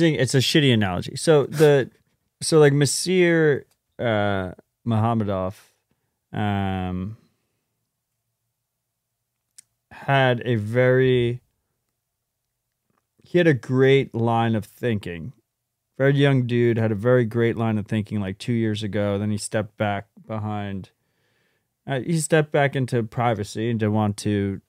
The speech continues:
you know, be a public figure. And what he equated Bitcoin to was time,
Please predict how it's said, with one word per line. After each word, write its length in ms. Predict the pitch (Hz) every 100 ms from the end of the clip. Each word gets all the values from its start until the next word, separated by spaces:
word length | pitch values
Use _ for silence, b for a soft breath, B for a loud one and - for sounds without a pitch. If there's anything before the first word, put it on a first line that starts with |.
| _
you 80 | 113
know, 140 | 101 92 - _ -
be 220 | 120 113
a 60 | 107
public 380 | - 113 107 101
figure. 400 | 104 104 117 135 _ _ _ _ _
And 180 | 143 135
what 120 | 135
he 160 | 127 208
equated 420 | 190 175 151 127
Bitcoin 340 | 127 - 123 110
to 100 | 110
was 140 | 101
time, 440 | - 113 92 80